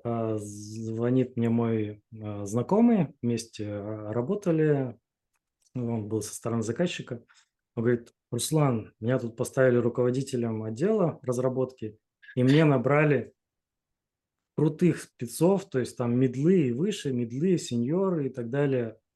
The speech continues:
сорок человек. Сорок новых человек в компании, и мне надо через три месяца сдать там проект, показать результат».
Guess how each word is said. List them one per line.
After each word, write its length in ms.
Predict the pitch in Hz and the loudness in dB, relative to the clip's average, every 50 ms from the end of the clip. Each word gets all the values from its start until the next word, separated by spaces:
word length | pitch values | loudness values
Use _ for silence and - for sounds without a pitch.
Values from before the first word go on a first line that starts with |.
| _ _ | _ _
сорок 360 | - - 156 151 143 135 - | -2 2 2 2 2 2 -2
человек. 480 | - - 117 120 120 117 110 110 - _ _ _ _ _ _ - _ _ _ _ _ _ _ _ _ _ _ _ _ _ _ _ _ _ - | -4 -4 -4 -2 -2 -2 -4 -6 -12 _ _ _ _ _ _ -20 _ _ _ _ _ _ _ _ _ _ _ _ _ _ _ _ _ _ -16
Сорок 440 | - - 143 151 160 165 139 - - | -6 0 2 4 4 4 2 0 0
новых 320 | 127 143 147 135 123 - | 0 2 2 2 0 -2
человек 360 | - - 120 123 139 160 156 - | -4 -6 -4 -2 -2 -2 -2 -4
в 60 | - | -8
компании, 720 | - 131 120 117 - 131 127 120 113 110 110 104 98 - _ _ _ | -6 -6 -6 -4 -4 -4 -4 -2 -4 -4 -6 -8 -10 -16 _ _ _
и 40 | - | -2
мне 200 | 120 127 135 147 | 0 2 2 2
надо 240 | 151 151 139 127 127 | 2 2 2 0 -2
через 280 | 127 - 131 127 127 - | -2 -2 -4 -4 -4 -2
три 140 | 131 139 | -2 0
месяца 440 | 139 139 143 143 143 - - - 120 113 | 2 2 2 0 -2 -8 -10 -8 -8 -6
сдать 420 | 107 113 127 127 123 - - - _ _ - | -2 -2 -2 -2 -2 -4 -10 -14 _ _ -8
там 160 | 110 104 95 | -8 -8 -6
проект, 480 | - 120 123 120 117 113 - - - _ | -2 0 0 2 2 0 -2 -8 -14 _
показать 420 | - 110 - 123 117 123 120 - | -10 -4 -2 0 0 0 0 0
результат». 500 | 110 113 110 113 110 - 113 107 107 - | -4 -4 -4 -4 -4 -4 -6 -6 -8 -10